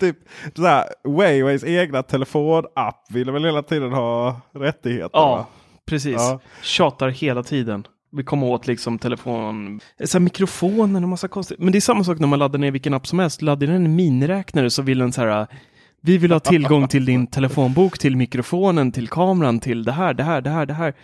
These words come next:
Speaker 2: Det är liksom så, varför ska en miniräknare ha tillgång till telefonbok och kamera? Och det är gjort för att, liksom, gå in på ens privatliv. Det känns som det, liksom, allt är bara för att samla data på något sätt.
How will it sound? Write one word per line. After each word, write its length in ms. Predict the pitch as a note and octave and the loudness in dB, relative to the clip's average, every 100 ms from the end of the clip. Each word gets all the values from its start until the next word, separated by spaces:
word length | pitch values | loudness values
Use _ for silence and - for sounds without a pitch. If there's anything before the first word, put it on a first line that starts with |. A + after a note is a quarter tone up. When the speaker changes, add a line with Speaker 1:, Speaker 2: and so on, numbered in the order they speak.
| - - _ | -20 -20 _
Speaker 2:
Det 100 | E3 | -2
är 20 | |
liksom 260 | E3 F3 D#3+ | -2 -4 -4
så, 240 | D3+ - - _ _ _ _ _ _ _ _ _ | -4 -4 -10 _ _ _ _ _ _ _ _ _
varför 520 | E3 F#3+ F#3+ F3 D#3+ | -2 2 4 4 0
ska 320 | - D#3 D3+ | 0 0 0
en 300 | D3 D3 D3 | 2 0 2
miniräknare 960 | D#3 D#3+ C#3 C#3+ E3+ E3 C#3 - C3 B2 | 2 2 2 2 2 2 0 -2 -2 -2
ha 240 | A2 A#2+ | -2 -2
tillgång 560 | A#2 D3+ B2 A#2 B2 B2 | -2 -4 -4 -2 0 -2
till 260 | - C3 A2+ | -4 -4 -4
telefonbok 800 | - C3 C3+ C3 A#2+ C#3 B2+ - | -2 -2 2 2 4 2 2 -4
och 120 | - | -4
kamera? 480 | C3 C3+ B2+ A2+ G2 | 2 2 2 2 2
Och 420 | G#2 B2 A#2 - - D#3 | 4 4 4 0 -6 -4
det 100 | D#3 | -4
är 180 | C3+ | 0
gjort 280 | G#3 - - | -2 -2 -10
för 200 | - B2 | -4 -2
att, 60 | A#2 | 0
liksom, 560 | G#2+ A#2 G#2+ G#2+ G2 E2+ - _ _ _ _ _ _ _ _ _ F#3+ _ G3 D#3 | -2 -2 -2 -2 -6 -10 -18 _ _ _ _ _ _ _ _ _ -20 _ -12 2
gå 140 | D3+ | 4
in 140 | C#3 C3+ | 4 2
på 120 | C#3+ | 0
ens 180 | C3 C3 | -2 -4
privatliv. 720 | - D3 B2+ - F#3+ A#2+ G#2 | -8 -4 -4 0 0 0 -2
Det 140 | - C#3 | -6 -4
känns 240 | E3 D#3 | 0 0
som 160 | D#3 D3+ | -2 -2
det, 80 | C#3 | -2
liksom, 280 | C3 C3 | -2 -4
allt 340 | - E3+ C3+ - | 0 0 0 -2
är 40 | |
bara 200 | A#2+ A2 | 0 -2
för 120 | - | 0
att 80 | A#2 | -2
samla 460 | - - A2 G#2+ A2 | -2 -2 -2 -2 0
data 420 | C3 A#2+ - D#3+ | 0 0 0 -2
på 120 | - | -2
något 180 | G#2 F#2 | -6 -8
sätt. 260 | - - | -12 -16